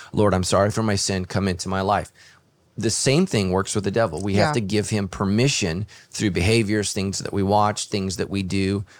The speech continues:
Speaker 1: We invite him and we give him a foothold in our
Speaker 2: Mm-hmm.
Speaker 1: life.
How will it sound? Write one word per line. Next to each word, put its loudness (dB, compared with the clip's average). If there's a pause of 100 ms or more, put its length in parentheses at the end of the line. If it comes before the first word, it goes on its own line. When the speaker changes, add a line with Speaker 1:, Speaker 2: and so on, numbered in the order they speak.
Speaker 1:
We 0
invite 2
him -4
and -6
we -4
give -2
him -2
a -6
foothold 0
in 0
our 2
Speaker 2:
Mm-hmm. 2
Speaker 1:
life. 2